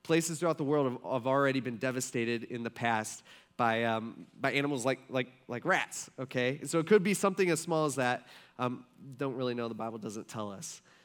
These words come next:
But that happens. And so one-fourth of the population on earth dies during this time. And it's a short period of time. Um, the fifth seal is then broken,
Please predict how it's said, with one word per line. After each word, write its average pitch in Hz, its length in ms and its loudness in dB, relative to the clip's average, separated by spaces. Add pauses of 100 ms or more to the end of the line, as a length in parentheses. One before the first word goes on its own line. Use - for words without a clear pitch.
(140)
But 135 240 -4
that 151 200 6
happens. 120 380 -2
And 131 80 -8
so 151 160 0
one-fourth 160 560 2
of 147 80 -10
the 139 80 -6
population 135 720 -2
on 127 200 -2
earth 120 340 -4 (460)
dies 98 600 -4 (600)
during 113 240 -4
this 110 180 -6
time. 110 200 -6
And - 20 -6
it's 147 140 -8
a 156 40 -8
short 165 300 -4
period 151 240 0
of 123 80 -8
time. 147 280 -2 (960)
Um, 151 240 2
the 151 80 2
fifth 196 300 4
seal 165 300 6
is 127 180 4
then 143 160 2
broken, 131 500 0